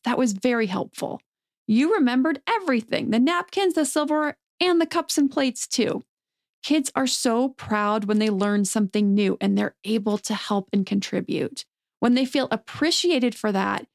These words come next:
it encourages more of it. After a few more times, then you're gonna make some small corrections about where to put the cups or the forks or how to straighten them out.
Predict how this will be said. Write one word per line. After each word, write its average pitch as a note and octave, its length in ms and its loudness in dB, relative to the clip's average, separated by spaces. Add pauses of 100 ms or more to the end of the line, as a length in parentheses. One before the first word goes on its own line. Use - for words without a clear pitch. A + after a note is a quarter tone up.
(200)
it A3+ 100 0
encourages A#3+ 640 0
more A3+ 400 2
of F#3+ 160 -4
it. - 280 -12 (420)
After A#3+ 260 0
a A#3 60 -2
few B3+ 180 0
more D4 220 2
times, D#4 460 0 (440)
then A#3+ 240 2
you're B3+ 80 2
gonna B3 140 2
make A3+ 160 0
some A#3+ 180 0
small G#3 420 0
corrections G3+ 600 -2
about G#3+ 320 -2
where G3 180 -2
to G3 80 -2
put - 200 -6
the A#3 80 -2
cups A3 560 -4
or A3 60 0
the A3 80 0
forks G3+ 680 -4 (160)
or G#3+ 80 -4
how G#3 140 0
to G3 80 0
straighten F#3+ 320 -2
them F3+ 140 -2
out. E3 360 -6